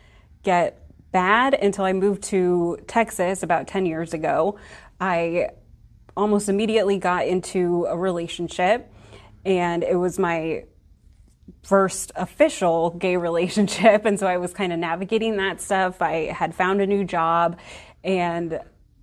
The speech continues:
my anxiety, which I'd been dealing with for a while but didn't really have the tools to deal with,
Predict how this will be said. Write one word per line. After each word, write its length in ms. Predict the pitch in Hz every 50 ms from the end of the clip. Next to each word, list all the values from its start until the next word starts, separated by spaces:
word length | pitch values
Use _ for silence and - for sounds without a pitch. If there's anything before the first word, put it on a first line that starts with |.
| - _ _ - _ _ _ -
my 420 | 190 190 180 170 175 175 170 175 165
anxiety, 640 | - 180 180 170 - 226 247 269 269 226 202 185
which 180 | 185 185 180 -
I'd 160 | 180 180 180
been 180 | 190 180 185 190
dealing 320 | 208 247 262 262 254 240
with 140 | 226 214 214
for 160 | - 190 175
a 60 | 175
while 380 | 170 165 165 175 196 208 220 214
but 200 | 190 185 165 -
didn't 260 | - 185 185 185 139
really 220 | 170 180 175 175
have 240 | 170 156 180 170 165
the 80 | 170 165
tools 640 | - - - - 185 175 170 175 180 175 170 - -
to 200 | - - 180 175
deal 280 | 160 - 165 165 170 185
with, 360 | 208 214 226 233 240 240